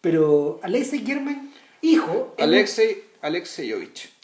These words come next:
Speaker 2: ¿Por qué usan el, el
Speaker 1: Claro.
Speaker 2: patronímico, digamos?
Speaker 1: Claro.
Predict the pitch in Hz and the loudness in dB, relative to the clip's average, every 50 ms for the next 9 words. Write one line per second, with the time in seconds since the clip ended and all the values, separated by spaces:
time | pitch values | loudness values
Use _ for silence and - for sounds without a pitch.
0 | _ _ _ _ _ _ _ 151 131 - 160 165 156 151 - 156 147 147 143 143 | _ _ _ _ _ _ _ -10 -10 -8 -8 -8 -8 -8 -8 -8 -6 -6 -6 -6
1 | 143 143 139 139 135 131 131 127 - - 139 143 147 147 143 127 123 120 123 120 | -8 -8 -8 -8 -8 -8 -6 -2 0 0 0 2 0 0 0 -2 -4 -4 -6 -6
2 | 131 131 127 - - - - - - _ - 175 165 170 196 226 254 - - | -8 -10 -12 -16 -20 -20 -20 -20 -18 _ -2 0 0 0 0 -2 -6 -8 -14